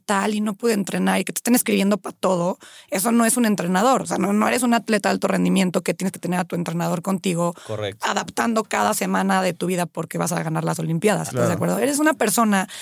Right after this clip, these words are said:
Speaker 1: que quiere hacer ejercicio, que quiere lograr un objetivo, bajar de peso, aumentar masa muscular, lo que sea. Y el chiste es que tú le des las herramientas. A lo mejor seis meses estás con ellos.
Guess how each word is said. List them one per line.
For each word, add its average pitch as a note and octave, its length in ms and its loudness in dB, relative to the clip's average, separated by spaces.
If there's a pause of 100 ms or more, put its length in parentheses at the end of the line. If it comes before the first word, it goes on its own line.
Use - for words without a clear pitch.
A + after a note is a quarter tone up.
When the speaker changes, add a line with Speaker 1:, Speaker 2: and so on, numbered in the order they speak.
(200)
Speaker 1:
que G3+ 120 0
quiere C4 160 2
hacer C4 120 2
ejercicio, F#3+ 540 0
que - 100 -12
quiere B3 160 2
lograr A3 160 2
un G#3+ 60 0
objetivo, F3 440 -2
bajar E3 280 -4
de D#3+ 80 -4
peso, G#3 220 0
aumentar F3 260 0
masa F3+ 140 -2
muscular, F#3 300 0
lo F#3 120 2
que - 160 0
sea. A3 380 2 (460)
Y A#3+ 80 2
el A#3+ 60 4
chiste C#4 160 0
es D4 80 2
que - 120 0
tú C4+ 120 0
le C#4+ 120 6
des C#4 120 4
las C4+ 140 2
herramientas. A3 880 4 (220)
A - 40 -6
lo C4 60 2
mejor G#4 260 2
seis G#4 240 4
meses D#4+ 320 2
estás B3 240 2
con C4+ 180 4
ellos. G#3 380 2